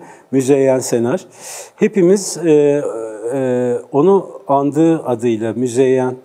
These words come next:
e, hepimizin onu andığı adıyla Müzeyyen diyelim. Herkes, e, çok yakın hissettiği için ismiyle, e, hitap ediyor Müzeyyen diye. Tabii biz Müzeyyen Hanım diyelim. Hem yüzlerce klasik Türk musiki eserini yorumlayan eşsiz bir solist,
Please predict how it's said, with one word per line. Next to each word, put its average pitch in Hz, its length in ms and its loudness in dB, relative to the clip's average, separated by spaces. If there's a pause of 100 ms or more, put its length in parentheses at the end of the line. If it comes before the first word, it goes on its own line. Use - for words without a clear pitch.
(200)
e, 113 200 -6 (340)
hepimizin 131 440 -6
onu 123 140 -4
andığı 117 380 -4
adıyla 117 340 -6
Müzeyyen 117 540 -2
diyelim. 104 200 -6
Herkes, 113 420 -10
e, 110 420 -14 (400)
çok 151 240 -6
yakın 139 260 -2
hissettiği 123 440 -8
için 123 220 -12
ismiyle, 110 560 -8 (280)
e, 92 80 -16 (100)
hitap 95 340 -8
ediyor 95 260 -12
Müzeyyen 98 560 -8
diye. 131 120 -10
Tabii 120 220 -10
biz 107 180 -10
Müzeyyen 101 500 -6
Hanım 90 300 -14
diyelim. 95 280 -12 (500)
Hem 170 220 2
yüzlerce 151 540 0
klasik 135 400 -4
Türk 139 200 -12
musiki 123 400 -6
eserini 113 640 -4
yorumlayan 113 520 -4
eşsiz 120 440 -10
bir 98 40 -18
solist, 104 420 -10